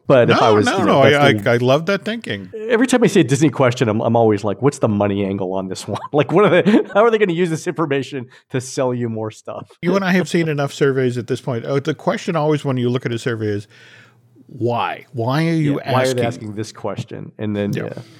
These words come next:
Speaker 1: So the other question that Tonya got that I'd never seen before was this. Uh, so she had mentioned that she had made some number of previous trips to Walt Disney World. And so they asked the specific question, "Of the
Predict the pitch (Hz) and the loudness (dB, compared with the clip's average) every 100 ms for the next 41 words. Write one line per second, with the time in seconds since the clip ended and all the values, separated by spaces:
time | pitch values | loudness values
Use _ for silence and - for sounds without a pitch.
0 | - - - - 123 190 285 - 117 110 | -20 -20 -10 0 4 6 4 0 0 0
1 | 101 104 95 95 - 95 90 98 113 - | 0 -2 0 -2 0 0 0 -2 -4 -6
2 | 101 98 - 101 98 101 87 92 85 - | -4 -4 -4 -4 -2 -6 -4 -4 -4 -10
3 | - _ _ _ - 95 98 107 - 113 | -16 _ _ _ -6 -4 -4 -2 2 4
4 | 107 98 101 98 - 98 92 90 92 90 | 4 2 0 0 0 -2 0 2 2 2
5 | 87 _ _ - - - 113 98 95 92 | -4 _ _ -16 -6 0 4 4 4 0
6 | 82 - 101 90 87 - 101 - - - | -2 -4 -4 -2 -4 -4 -6 -6 -8 -16
7 | _ _ _ _ _ - 92 98 104 - | _ _ _ _ _ -2 0 0 -2 -8
8 | 95 95 - 60 50 _ _ _ _ _ | -8 -8 -6 -6 -8 _ _ _ _ _
9 | _ _ _ - 107 101 110 107 104 120 | _ _ _ -2 0 0 0 0 2 0
10 | 127 127 117 - 107 127 123 117 - 107 | 0 -2 -4 -4 -2 0 -2 -4 -2 -2
11 | 104 - 101 95 _ _ _ _ _ 131 | -4 -6 -6 -6 _ _ _ _ _ 0
12 | 131 117 120 117 | 2 6 6 4